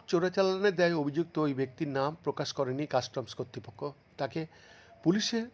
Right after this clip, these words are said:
জিম্মায় নেওয়া হয়েছে। তিনি এখনও এই বিষয়ে কোনো বক্তব্য সামনে আনেননি। মুম্বাইয়ের কাস্টমস বিভাগ সামাজিক মাধ্যম এক্সে তাদের সোশ্যাল মিডিয়া অ্যাকাউন্টে জব্দ করা সাপগুলির ছবি সামনে নিয়ে এসছেন।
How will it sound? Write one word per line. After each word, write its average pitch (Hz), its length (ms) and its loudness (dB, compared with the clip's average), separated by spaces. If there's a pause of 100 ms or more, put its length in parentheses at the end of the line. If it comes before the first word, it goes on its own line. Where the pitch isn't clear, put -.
(340)
জিম্মায় 143 300 4
নেওয়া 160 220 2
হয়েছে। 165 240 -4 (440)
তিনি 196 300 4
এখনও 170 300 0
এই 139 140 4
বিষয়ে 139 260 0
কোনো 143 200 -2
বক্তব্য 131 460 -4
সামনে 127 320 -4
আনেননি। 113 380 -8 (800)
মুম্বাইয়ের 190 420 2
কাস্টমস 196 560 0
বিভাগ 139 400 -2 (240)
সামাজিক 143 500 -2 (340)
মাধ্যম 147 460 2 (100)
এক্সে - 760 -4
তাদের 139 300 4
সোশ্যাল 160 380 0
মিডিয়া 135 280 0
অ্যাকাউন্টে 127 460 0 (540)
জব্দ 156 340 4
করা 160 280 -2
সাপগুলির 135 580 -4
ছবি 135 220 0 (320)
সামনে 139 280 4
নিয়ে 117 200 -6
এসছেন। 127 240 -8